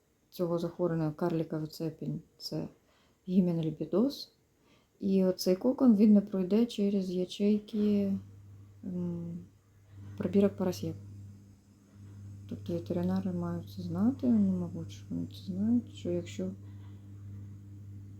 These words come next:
е, д-, шукати, підозрювати оцей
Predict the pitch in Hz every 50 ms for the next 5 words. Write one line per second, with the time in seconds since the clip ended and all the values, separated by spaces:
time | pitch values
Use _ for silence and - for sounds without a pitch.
0 | - - - - 196 185 180 180 175 175 165 175 175 185 185 175 180 - - 185
1 | - 185 175 170 170 - 170 165 165 160 - - 170 170 170 170 170 170 170 170
2 | 170 - - 175 170 170 - - - 170 170 175